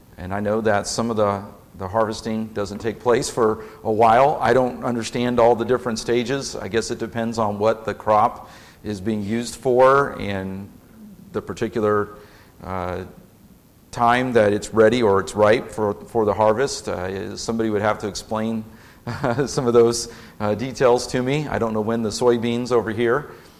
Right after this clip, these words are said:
uh, I'm pretty sure those are soybeans. I think I know that much <laughs> about farming, uh, that those are soy-, soybeans.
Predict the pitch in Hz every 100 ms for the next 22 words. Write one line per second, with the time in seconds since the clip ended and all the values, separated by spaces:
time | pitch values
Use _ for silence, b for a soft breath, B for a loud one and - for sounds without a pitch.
0 | B B - - 85 95 - 143 110 139
1 | 120 113 107 95 107 95 104 113 - -
2 | 92 113 113 107 107 117 110 107 117 -
3 | - 160 156 131 131 131 143 135 143 180
4 | B B B - 120 107 117 127 127 127
5 | - 156 135 - 147 131 127 139 175